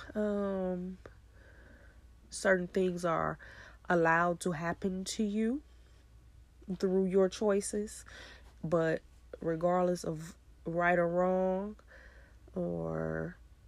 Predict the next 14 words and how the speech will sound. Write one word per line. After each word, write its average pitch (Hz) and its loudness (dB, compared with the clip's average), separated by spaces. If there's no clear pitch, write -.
yeah, 185 2
I'll 180 -2
just 185 -6
say 170 -2
right 165 -4
or 160 -4
wrong, 156 -8
regardless 190 -2
of 175 -2
the 165 0
right, 165 0
if 160 -6
it's 160 -4
wrong 208 -2